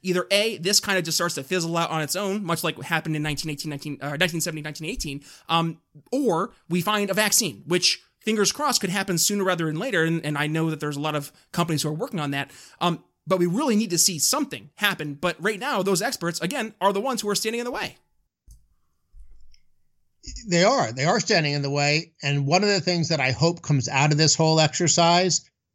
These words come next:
Speaker 2: is that instead of just giving the F D A and the C D C a big budget increase, which is the normal "let's reward failure" approach that you get in Washington,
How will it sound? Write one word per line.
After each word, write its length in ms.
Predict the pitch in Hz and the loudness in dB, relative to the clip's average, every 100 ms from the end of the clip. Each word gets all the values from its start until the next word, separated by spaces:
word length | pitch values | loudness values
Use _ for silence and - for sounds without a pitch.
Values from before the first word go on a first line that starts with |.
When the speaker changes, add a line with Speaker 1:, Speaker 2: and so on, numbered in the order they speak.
| _ | _
Speaker 2:
is 160 | 151 147 | 2 6
that 200 | 147 - | 6 4
instead 360 | 139 - 160 190 | 0 2 4 4
of 100 | 180 | 4
just 220 | 170 - | 2 2
giving 260 | 160 175 | 2 2
the 140 | 147 139 | 2 2
F 160 | 151 | 2
D 180 | - 143 | 2 4
A 200 | 139 165 | 4 4
and 80 | 139 | 2
the 60 | 120 | 0
C 200 | - 151 | 2 4
D 140 | 147 | 6
C 320 | 151 - 156 160 | 6 6 6 4
a 60 | |
big 280 | 110 139 120 | 4 2 2
budget 300 | 123 127 156 | 2 4 4
increase, 480 | 165 156 175 185 - | 4 4 4 4 2
which 160 | 135 | 2
is 120 | 139 127 | 2 2
the 100 | 117 | 2
normal 560 | 123 143 147 147 143 | 4 6 6 6 6
"let's 320 | 131 127 - | 4 0 0
reward 420 | 139 127 131 135 120 | 2 2 4 4 2
failure" 480 | - 135 143 139 | 2 2 4 2
approach 460 | 131 123 135 147 - | 2 0 0 0 0
that 120 | 127 | 0
you 120 | 127 | 0
get 160 | 135 135 | 0 -2
in 120 | 143 | -2
Washington, 640 | 117 131 143 151 160 180 | 0 2 2 2 4 4